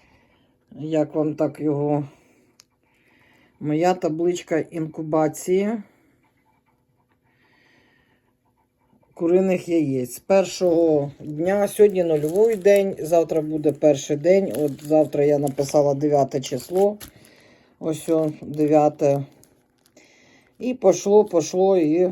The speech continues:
будемо так, тридцять вісім і вісім. І держимо температуру, і вивід у нас буде оцих яєць плюс-мінус.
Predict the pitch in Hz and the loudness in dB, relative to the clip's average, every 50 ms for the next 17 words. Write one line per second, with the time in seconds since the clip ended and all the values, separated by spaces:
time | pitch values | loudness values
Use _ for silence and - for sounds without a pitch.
0 | - - - 156 147 151 160 160 160 165 156 151 147 135 139 - 151 151 151 - | -4 -8 -18 -16 -10 -8 -8 -6 -4 -4 -2 -2 -2 -2 0 2 2 2 2 0
1 | 165 165 160 156 - 151 139 - 147 147 147 139 - - 143 147 143 139 - - | -2 -2 -2 -2 -4 -10 -10 -8 -6 -6 -6 -6 -8 -6 -6 -6 -6 -6 -6 -6
2 | 156 160 151 143 - 135 147 147 180 208 220 214 - - 196 185 180 185 185 - | -4 -4 -4 -4 -6 -8 -8 -6 -4 -4 -4 -4 -4 -2 -2 -2 -2 -4 -6 -10
3 | - _ _ _ _ _ _ _ _ _ _ _ _ _ _ _ _ _ - 139 | -14 _ _ _ _ _ _ _ _ _ _ _ _ _ _ _ _ _ -12 -8
4 | 147 151 147 147 143 - - - _ - - - 165 160 170 170 151 143 151 151 | -6 -4 -4 -4 -4 -6 -8 -12 _ -20 -20 -10 0 2 4 4 4 2 0 -2
5 | 151 143 139 156 147 147 143 156 151 151 147 - - 202 214 214 196 190 185 180 | -2 0 0 -2 -2 -2 0 0 2 2 2 0 0 2 2 4 4 4 2 0
6 | - - 151 151 151 143 156 185 208 202 190 190 180 180 170 165 170 165 156 156 | -2 -2 -2 -2 0 0 2 2 2 2 0 -2 -2 -2 -2 0 0 0 -2 -2
7 | 156 151 160 165 165 165 165 156 151 151 151 143 - 92 90 101 131 160 147 - | -4 -4 -4 -4 0 2 4 4 4 4 4 2 -2 -6 -10 -10 -8 -8 -8 -8
8 | - 160 139 - - 156 151 147 165 190 202 202 202 - - - - _ _ _ | -8 -10 -8 -4 -2 0 0 2 2 2 2 2 0 -4 -14 -18 -20 _ _ _
9 | - 185 185 175 170 170 - 175 180 175 175 170 160 151 143 135 139 - - - | -6 -2 -2 0 0 -2 -4 -4 -4 -2 0 0 0 0 0 -2 -4 -6 -12 -20